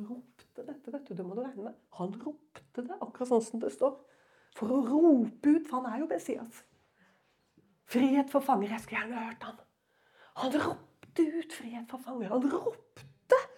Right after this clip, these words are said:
løslatelse for de bundne. Det var sikkert en voldsom autoritet og kjærlighet på en gang.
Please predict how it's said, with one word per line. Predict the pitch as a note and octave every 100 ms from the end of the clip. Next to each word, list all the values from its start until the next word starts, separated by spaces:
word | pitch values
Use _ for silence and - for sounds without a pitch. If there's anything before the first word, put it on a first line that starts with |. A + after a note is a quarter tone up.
| - -
løslatelse | C4 A3 - A3+ G#3+ - A3+ A3+
for | A3+
de | A3+
bundne. | A#3 G3+ G#3+ G#3
Det | - _ -
var | C4
sikkert | - D#4+ E4+
en | D4 A3+ -
voldsom | G4+ C5+ D#4 G3 - - G#4+ - -
autoritet | B3 B3 D4+ D4+ C#4 D#4+ -
og | B3+ C#4
kjærlighet | D4+ C4+ E4 - -
på | C#4+
en | C4+ F4
gang. | F4